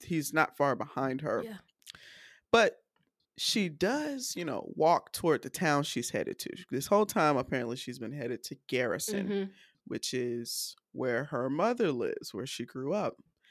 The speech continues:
Speaker 1: And she arrives there not too long after. Now, we see the house, and I just want another quick note to the, like, location managers, to the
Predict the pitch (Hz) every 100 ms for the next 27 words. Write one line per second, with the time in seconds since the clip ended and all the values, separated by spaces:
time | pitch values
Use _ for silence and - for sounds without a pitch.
0 | - _ _ _ _ 147 147 143 135 -
1 | - - 247 - 392 302 - 135 131 82
2 | - - 127 123 123 131 139 - 120 117
3 | 64 - _ 135 139 - 208 226 185 139
4 | 113 - - - - _ _ 123 120 131
5 | - 143 151 151 123 147 - 196 - 123
6 | 135 - _ - 156 139 135 131 123 120
7 | 120 - 107 - 135 - 139 139 135 135
8 | 135 135 139 - 127 131